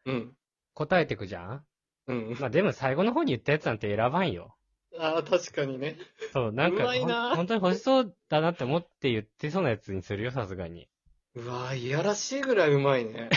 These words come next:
Speaker 2: <laughs> いやらしい。
Speaker 1: びっくりするわ。<laughs> 何なの？そっか、最初の三つ四つぐらいのが、多分パッと出てくる本当に欲しいやつだよね。
Speaker 2: いや、どっちかっていうと、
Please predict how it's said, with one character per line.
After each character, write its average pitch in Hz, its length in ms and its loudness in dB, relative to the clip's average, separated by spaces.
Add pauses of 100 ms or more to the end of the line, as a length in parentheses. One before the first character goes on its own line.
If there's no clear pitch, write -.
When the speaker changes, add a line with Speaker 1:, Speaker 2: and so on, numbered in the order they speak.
(120)
Speaker 2:
<laughs> 214 340 8
い - 20 6
や 214 120 12
ら 175 100 4
し 220 40 0
い。 - 20 -2
Speaker 1:
び 202 60 4
っ - 40 0
く 311 120 6
り 339 100 10
す - 140 2
る 151 140 4
わ。 135 140 4 (320)
<laughs> - 360 2
何 269 340 6
な 220 120 6
の？ 160 320 -2 (1400)
そ 156 140 -2
っ - 20 -6
か、 135 120 -4
最 196 200 4
初 208 180 2
の 202 140 4
三 185 200 2
つ 202 140 -2
四 190 140 8
つ 202 220 2
ぐ 202 80 8
ら 202 120 8
い 180 60 4
の 180 120 4
が、 147 420 4
多 170 120 6
分 143 160 2
パ 151 120 4
ッ 147 100 -2
と 147 100 0
出 147 120 4
て 139 100 0
く 123 60 -4
る 120 80 -2
本 147 180 -4
当 143 80 -6
に 131 60 -2
欲 131 120 -4
し 131 100 -10
い 135 40 -2
や 123 80 -2
つ - 100 -12
だ 104 80 -12
よ 107 80 -10
ね。 110 160 -16
Speaker 2:
い 143 60 -6
や、 180 240 2 (140)
ど 160 100 2
っ 170 40 -2
ち - 100 -14
か 214 80 6
っ 202 60 0
て 226 100 0
い 233 40 4
う 208 60 0
と、 165 440 2